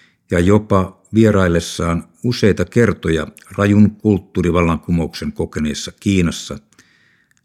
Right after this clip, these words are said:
mutta ei vielä ainoatakaan Pohjois-Koreassa. Laurille kirkkojen puuttuminen maasta ei ollut mikään yllätys.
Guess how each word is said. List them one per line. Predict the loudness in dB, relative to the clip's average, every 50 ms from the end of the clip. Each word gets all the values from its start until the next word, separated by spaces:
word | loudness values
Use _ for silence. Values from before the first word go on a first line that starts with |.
| _ _ _ _ -4
mutta | -4 -4 -4 -2 -6 -4
ei | 0 4 4 6 6
vielä | 6 6 6 6 6 4
ainoatakaan | 2 0 0 2 4 4 6 4 2 0 -2 -4 -10 -8 -6 -6 -6 -4 -6 -8
Pohjois-Koreassa. | -4 -4 -2 0 2 0 0 -2 -4 _ -4 -2 -2 -2 -4 -8 -14 -16 -16 -16 -18 -20 _ _ _ _ _ _ _ _ _ _ _ _ _ _ _ _ _ _ _ _ _ _ _ _ _ _ _ _ _ -2
Laurille | 2 2 4 4 4 4 4
kirkkojen | 2 2 2 2 2 2 0 0 2 2 2 2 0
puuttuminen | 0 0 2 2 2 0 -6 -4 -2 0 0 2 4
maasta | 4 4 4 2 -2 -6 -12 -14 -16 -16 _ _ _ _ -2 0
ei | 2 2 2
ollut | 2 0 0
mikään | 0 -2 -2 0 -2 -2 -2 -2 -4 -8 -8 -4
yllätys. | -2 -2 0 -2 -4 -6 -10 _ -20 -18 -18 -18 -20 -20